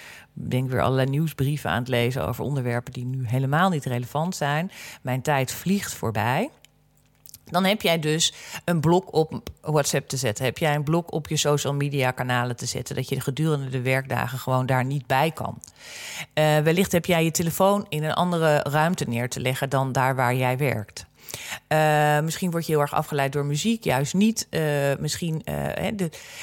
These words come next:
en ik denk ook dat wij, dat we ons niet moeten, dat we niet moeten onderschatten hoeveel wij momenteel worden afgeleid.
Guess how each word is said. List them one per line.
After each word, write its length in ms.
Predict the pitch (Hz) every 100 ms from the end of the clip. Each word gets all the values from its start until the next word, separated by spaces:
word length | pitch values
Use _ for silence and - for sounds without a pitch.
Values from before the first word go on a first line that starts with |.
| -
en 140 | 180
ik 140 | 190 175
denk 260 | 226 285
ook 120 | -
dat 140 | 208 196
wij, 280 | 190 180 -
dat 180 | 175 180
we 60 | 185
ons 180 | 175
niet 400 | 156 196 277 -
moeten, 600 | - 185 208 208 190 -
dat 180 | 175 185
we 80 | 185
niet 180 | 220 269
moeten 220 | 226 -
onderschatten 560 | 196 156 - 233 254 180
hoeveel 1000 | 160 247 330 339 185 156 247 302 320
wij 180 | 208 190
momenteel 680 | 196 214 226 196 208 214 220
worden 300 | 170 165 -
afgeleid. 800 | 175 - - - - - - -